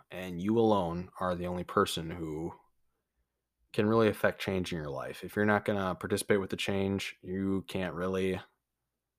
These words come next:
be changed. No one can change you. And it's the exact same with everyone else you might try and help. You can't change other people. They have to choose to change themselves. And so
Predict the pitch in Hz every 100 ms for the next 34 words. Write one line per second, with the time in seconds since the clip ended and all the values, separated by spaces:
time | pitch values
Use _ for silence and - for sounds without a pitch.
0 | _ _ _ _ _ _ _ _ _ 98
1 | 107 73 69 - - 78 104 107 - -
2 | 76 69 - - - - _ - 92 95
3 | - 92 92 98 104 - 113 101 92 98
4 | 98 92 90 - 95 90 87 87 82 87
5 | 65 - - _ _ _ _ _ _ _
6 | _ _ _ _ _ 90 110 - 113 104
7 | 104 95 92 87 95 - 90 82 90 -
8 | 85 101 90 95 - 87 85 80 - 71
9 | 55 - - _ _ _ _ _ _ _
10 | 98 90 92 - 101 92 87 82